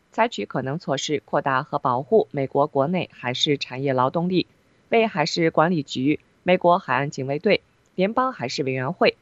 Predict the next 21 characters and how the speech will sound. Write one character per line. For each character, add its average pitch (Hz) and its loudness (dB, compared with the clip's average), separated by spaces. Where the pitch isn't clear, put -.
和 156 2
其 156 -4
他 160 0
支 214 -4
持 143 -4
美 135 -4
国 139 2
海 131 -4
运 151 -4
业 147 2
的 127 2
联 139 -4
邦 165 -4
机 220 -4
构 - 2
提 143 -2
供 151 -2
充 160 -6
分 131 -6
资 196 -4
源， 131 2